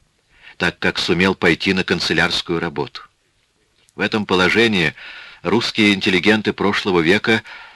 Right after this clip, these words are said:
разрешали бы себе гордиться только тогда, если бы они при этом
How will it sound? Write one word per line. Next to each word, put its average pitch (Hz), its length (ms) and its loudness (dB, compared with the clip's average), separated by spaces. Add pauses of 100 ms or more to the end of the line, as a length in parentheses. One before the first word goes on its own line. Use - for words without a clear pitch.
разрешали 95 640 2
бы 107 100 -2
себе 95 300 0
гордиться 92 500 -2
только - 300 -2
тогда, 90 500 0 (380)
если 90 360 -2
бы 92 120 0
они 90 200 0
при 90 180 -2
этом 101 320 0